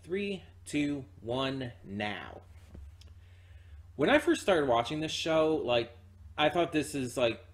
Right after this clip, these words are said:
oh, this is this fun little, uh, Craig McCracken style show. Definitely has the hallmarks of Craig's work, uh, on previous shows like Powerpuff Girls and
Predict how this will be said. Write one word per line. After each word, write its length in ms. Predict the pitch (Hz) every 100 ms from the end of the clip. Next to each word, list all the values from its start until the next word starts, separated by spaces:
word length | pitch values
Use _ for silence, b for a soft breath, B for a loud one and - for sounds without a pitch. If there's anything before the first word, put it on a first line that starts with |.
| - - -
oh, 260 | 196 139
this 200 | 139 165
is 380 | 143 135 123 120
this 160 | 120 -
fun 420 | - 131 127 123
little, 540 | 120 117 113 113 113 b b b b b b - -
uh, 500 | 113 107 107 104 104 -
Craig 240 | 135 123
McCracken 580 | 123 - 123 117 - 113
style 380 | - 120 110 104
show. 360 | - 110 107 107
Definitely 440 | 127 135 143 131
has 320 | 131 123 117
the 400 | 123 117 117 107
hallmarks 640 | 110 117 113 113 107 - 107
of 260 | 104 98 -
Craig's 420 | - 110 104 - 98
work, 560 | 104 101 101 - - -
uh, 60 | 104
on 420 | 98 95 92 98
previous 420 | - 104 101 98
shows 540 | - 101 101 101 95 -
like 180 | 85
Powerpuff 460 | - 95 95 98 -
Girls 380 | 104 98 95 92
and 240 | 90 85